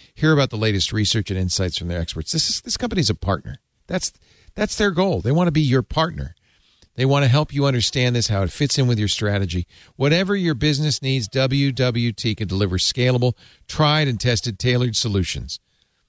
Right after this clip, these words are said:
Worldwide technology brings strategy and execution together to make that new world happen for you. Learn more about W W T,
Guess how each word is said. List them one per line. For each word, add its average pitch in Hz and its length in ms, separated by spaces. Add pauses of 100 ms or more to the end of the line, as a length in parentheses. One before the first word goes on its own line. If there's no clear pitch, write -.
(220)
Worldwide 123 560
technology 101 600
brings 85 280
strategy 117 760
and 76 160
execution 107 640
together 98 400
to 85 60
make 82 240
that 64 180
new 65 180
world 80 280
happen 67 340
for - 160
you. 62 240 (380)
Learn 170 260
more 180 140
about 139 240
W 117 260
W 85 300
T, 170 420